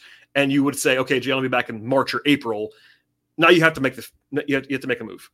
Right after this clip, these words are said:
or we should have to try to make a move really hard. Right now, the urgency level, yeah, it's not great for a month, maybe six weeks, but I think that they won't have to do that. And look, if something falls in their lap, something falls in their lap.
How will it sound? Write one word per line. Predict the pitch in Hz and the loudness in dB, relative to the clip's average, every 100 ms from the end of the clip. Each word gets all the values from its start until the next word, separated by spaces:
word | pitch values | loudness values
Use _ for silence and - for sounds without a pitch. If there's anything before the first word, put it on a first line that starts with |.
| - _ - | -20 _ -8
or | 127 | -6
we | 123 | -4
should | 127 | -6
have | - | -6
to | |
try | 127 | -6
to | 110 | -6
make | - | -10
a | - | -16
move | 87 | -16
really | - | -14
hard. | 107 - _ _ _ | -14 -16 _ _ _
Right | 151 170 | 2 4
now, | 170 185 190 - - | 4 4 2 -4 -2
the | 147 | 2
urgency | 170 170 185 | 2 2 0
level, | 170 175 175 _ _ - | 2 0 -4 _ _ 0
yeah, | 170 175 - | 4 6 4
it's | 160 160 | 0 2
not | 180 175 | 2 4
great | 165 175 - | 4 2 0
for | 170 165 147 | -2 -2 -2
a | |
month, | 151 160 - 147 | 0 0 -4 -6
maybe | 147 147 | -4 -4
six | 151 151 | -6 -2
weeks, | 156 156 - - _ _ | -2 -2 -8 -12 _ _
but | 143 143 - | 0 0 -2
I | 131 | -4
think | 147 | -4
that | 151 135 | -2 -2
they | 135 | -2
won't | 131 123 | -2 -2
have | 139 135 | -2 -2
to | 123 | -4
do | 110 131 | -6 -4
that. | 123 123 151 | -2 -2 -2
And | 208 | -4
look, | - | -4
if | |
something | 202 220 | -6 -4
falls | 196 147 | -4 -2
in | |
their | 135 | 0
lap, | 170 - | 0 -2
something | 143 135 | -6 -6
falls | 123 | -6
in | 113 | -4
their | |
lap. | 117 120 101 | -2 -2 -4